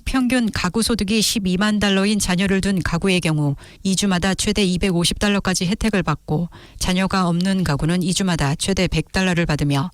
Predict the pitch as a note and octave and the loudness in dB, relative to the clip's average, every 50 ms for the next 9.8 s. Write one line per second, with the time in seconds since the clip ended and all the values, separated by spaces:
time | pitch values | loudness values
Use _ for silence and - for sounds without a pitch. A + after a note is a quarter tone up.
0 | - - - - - - - A#3+ A3+ - A3 A3 A3+ G#3+ G#3 - - C4 B3 - | -10 -18 -20 -16 -8 -4 -2 -2 0 0 2 2 2 0 0 0 -2 -2 0 0
1 | A#3+ A3+ F#3+ F#3 F#3 F#3+ G#3 G3+ G3 - G3 F#3+ F#3 F3+ D#3+ E3+ D#3 E3 F#3+ G3+ | 2 2 2 2 0 0 0 0 0 0 0 0 0 0 0 0 0 0 0 0
2 | F3+ D#3+ - F#3 F3 - G3+ F#3+ F#3 D#3+ F3+ F3+ F3 - - G#3 - G#3 F3+ F3+ | 0 -2 -2 -4 -2 -2 0 0 0 0 0 0 0 -2 -2 -2 0 0 0 0
3 | E3+ - A#3 - - F#3 E3 D#3 D3 E3 D3+ D3 C#3+ - - - - - - - | 0 -2 -2 -2 -2 0 0 0 0 0 0 -2 -4 -6 -10 -20 -20 -20 -20 -8
4 | - F3+ F#3+ F3 G3 A3+ G3+ F#3+ F#3+ F#3 F#3 F3+ E3 - F#3 - - D#3 D#3+ F3+ | -4 -2 0 0 0 2 0 0 0 0 0 -2 -2 -2 -4 -4 -2 -2 -2 0
5 | F#3+ - C#3+ E3+ - - D#3+ D3+ D3+ D#3+ E3 D#3+ - - - D#3 D3+ C#3 D#3 E3 | 0 0 -2 -2 -2 0 0 0 0 0 0 -2 -2 -4 -2 -2 0 0 0 0
6 | F3 D#3 F3+ - G#3+ E3 D3 E3 - - - G#3+ G#3 G#3 G#3 G3+ G3+ G3+ F#3 F#3 | 0 0 0 0 0 0 -2 -2 -4 -4 -2 0 0 2 2 2 2 0 0 0
7 | F3+ - D3+ - - - F3+ F3 E3+ D#3 - D#3+ C#3+ - D3 D3 D3 - D#3 E3+ | 0 0 -2 -2 -2 -2 0 0 0 0 0 -2 -2 0 0 -2 -2 -2 0 0
8 | E3+ D#3 - - A3 G3 F#3+ D#3 D3 C#3+ - - C#3+ C#3+ D3 - C3 - - - | 0 0 0 0 0 0 0 0 0 0 0 0 0 0 0 0 -2 -4 -6 -10
9 | - _ - - - - - - - - - - G3 G#3+ A#3 A#3+ A3+ | -16 _ -20 -20 -20 -20 -20 -20 -16 -6 -4 -2 0 2 2 0 0